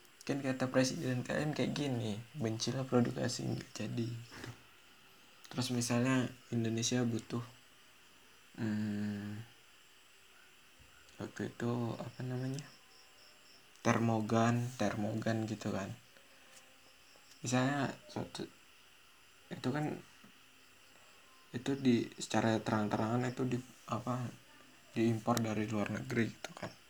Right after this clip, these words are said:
Masa iya kalau misalnya ada alat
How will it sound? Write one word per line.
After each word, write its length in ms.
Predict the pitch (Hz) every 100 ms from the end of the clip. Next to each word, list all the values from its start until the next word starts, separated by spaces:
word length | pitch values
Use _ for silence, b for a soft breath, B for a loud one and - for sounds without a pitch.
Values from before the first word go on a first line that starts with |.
| - - - - - - - -
Masa 260 | 349 -
iya 320 | 123 107 104 107
kalau 240 | 120 117
misalnya 400 | 120 120 120 120 131
ada 340 | 120 127 117 - B B B B - - - - - -
alat 240 | 110 113